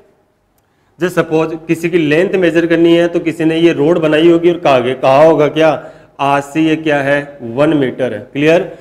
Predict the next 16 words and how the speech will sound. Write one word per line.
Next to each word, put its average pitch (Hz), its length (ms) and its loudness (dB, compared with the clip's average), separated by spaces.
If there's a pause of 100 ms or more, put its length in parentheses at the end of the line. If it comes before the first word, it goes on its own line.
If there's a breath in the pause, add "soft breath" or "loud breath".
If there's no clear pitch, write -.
(200 loud breath)
और 151 220 -4
इसके 160 260 -8
respect 147 460 -6
में 156 140 -4
आपने 143 320 -4
क्या 139 180 -4
करते 135 340 -8
गए, 151 240 -2 (380 soft breath)
Unit 139 300 -2
determine, 139 540 -2
मतलब 127 540 -6
length 135 420 -4
को 170 160 -6
determine 135 540 -8
करते 123 380 -8
गए। 110 220 -12